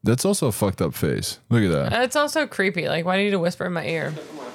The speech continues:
Speaker 1: He's in court. What do you think's gonna happen?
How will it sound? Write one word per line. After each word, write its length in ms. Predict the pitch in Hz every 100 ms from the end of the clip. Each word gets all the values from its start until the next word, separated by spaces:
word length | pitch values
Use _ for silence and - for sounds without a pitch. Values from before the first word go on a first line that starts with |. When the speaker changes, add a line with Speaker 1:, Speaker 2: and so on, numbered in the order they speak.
| - - - - - - - - - - - - - -
Speaker 1:
He's 160 | 95 92
in 140 | 101
court. 480 | 95 101 92 85 - - - - - - - - - - - - - - - - _ - - - - - - - - _ _ _ _
What 100 | -
do 40 |
you 40 | 92
think's 180 | 87 82
gonna 140 | 80
happen? 380 | 73 - -